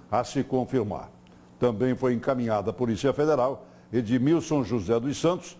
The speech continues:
ex-secretário de Fazenda de Mato Grosso. Ele presta esclarecimentos a respeito do funcionamento do pagamento de precatórios.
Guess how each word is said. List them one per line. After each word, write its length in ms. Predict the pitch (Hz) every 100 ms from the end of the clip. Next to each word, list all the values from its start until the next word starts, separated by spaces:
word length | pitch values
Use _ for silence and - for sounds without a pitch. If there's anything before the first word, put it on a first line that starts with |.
| - - 139
ex-secretário 960 | 170 185 - 170 160 131 - 131 139
de 80 | 139
Fazenda 500 | 143 120 98 135 131
de 80 | 123
Mato 240 | 127 123
Grosso. 440 | 127 151 143 - - - - -
Ele 200 | 117 131
presta 380 | 135 139 135 135
esclarecimentos 800 | - 123 120 131 - 117 131 131
a 80 | 127
respeito 520 | 123 95 - 135 131
do 80 | 123
funcionamento 720 | - 120 131 139 117 123 127
do 100 | 131
pagamento 680 | - 123 113 123 139 139 117 - - -
de 120 | 120
precatórios. 1080 | 135 - 170 165 127 - 143 110 - -